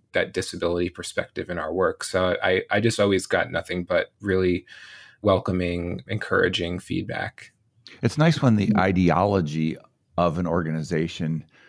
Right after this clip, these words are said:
Speaker 2: is aligned with inclusivity like that, like, it, because it's easy for people to translate from whatever they're contending with to what other people might be.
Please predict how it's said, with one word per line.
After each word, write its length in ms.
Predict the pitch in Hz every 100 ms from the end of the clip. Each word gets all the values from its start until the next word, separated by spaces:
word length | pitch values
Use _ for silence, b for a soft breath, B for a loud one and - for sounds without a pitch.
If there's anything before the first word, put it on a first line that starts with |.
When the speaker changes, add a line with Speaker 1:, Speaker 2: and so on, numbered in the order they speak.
| b -
Speaker 2:
is 140 | 87
aligned 680 | 85 76 82 90 98 87 80
with 180 | 82 58
inclusivity 840 | 80 - 90 - 78 71 73 67
like 240 | 69 71
that, 320 | 71 67 - - _
like, 280 | 82 76 -
it, 260 | 85 85 _ B B _
because 300 | 113 - 87
it's 180 | 90 - _ _
easy 380 | 110 120 113 123
for 180 | - 104
people 320 | - 101 90
to 160 | - 85
translate 840 | - 98 92 92 80 78 80 - _ _ _ _
from 380 | _ 90 80 78 - _ _ _ _ _ _ _ -
whatever 540 | 87 90 92 78 82
they're 260 | 76 120 135
contending 580 | 98 82 87 76 78 76
with 320 | 78 71 -
to 100 | 90
what 160 | 80 -
other 260 | 87 78
people 320 | - 80 78
might 280 | 69 62 -
be. 220 | - 104